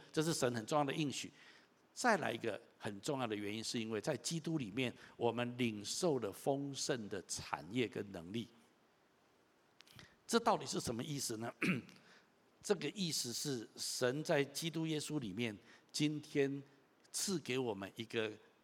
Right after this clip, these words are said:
更丰盛的产业，也给我们一种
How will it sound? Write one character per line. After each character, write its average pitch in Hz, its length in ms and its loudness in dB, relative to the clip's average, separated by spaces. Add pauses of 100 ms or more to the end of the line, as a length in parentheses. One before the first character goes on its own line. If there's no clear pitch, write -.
(180)
更 190 240 4
丰 143 360 0
盛 123 360 2 (260)
的 104 80 -4
产 73 340 -6
业， 107 280 -2 (180)
也 123 80 2
给 180 160 2
我 180 60 6
们 139 200 -2
一 190 60 0
种 104 300 -2